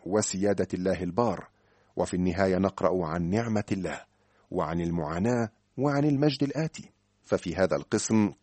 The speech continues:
كل ما تصادفه هو النعمة والمجد. والآية الافتتاحية تبدأ هذا النمط بالكلمات الرقيقة التالية: "عزوا،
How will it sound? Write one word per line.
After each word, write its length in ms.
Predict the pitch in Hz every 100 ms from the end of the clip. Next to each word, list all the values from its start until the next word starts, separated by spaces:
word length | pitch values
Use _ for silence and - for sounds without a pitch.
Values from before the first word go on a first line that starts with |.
| -
كل 320 | 175 135 98
ما 160 | 92 107
تصادفه 640 | - 98 98 95 143 147
هو 360 | 113 123 117 110
النعمة 440 | 123 143 131 135
والمجد. 540 | 123 127 120 80 - - _ _ _ - - -
والآية 540 | 104 101 131 170 143 110
الافتتاحية 800 | 95 104 - 101 95 123 104
تبدأ 400 | 98 123 104 92 85 98 90
هذا 240 | - 104 98
النمط 520 | 95 110 110 - - -
بالكلمات 760 | 87 117 - 98 101 101 -
الرقيقة 540 | 92 90 85 98 92 85
التالية: 640 | - 104 98 92 92 87 - _ _ -
"عزوا، 640 | 98 127 98 - 107 104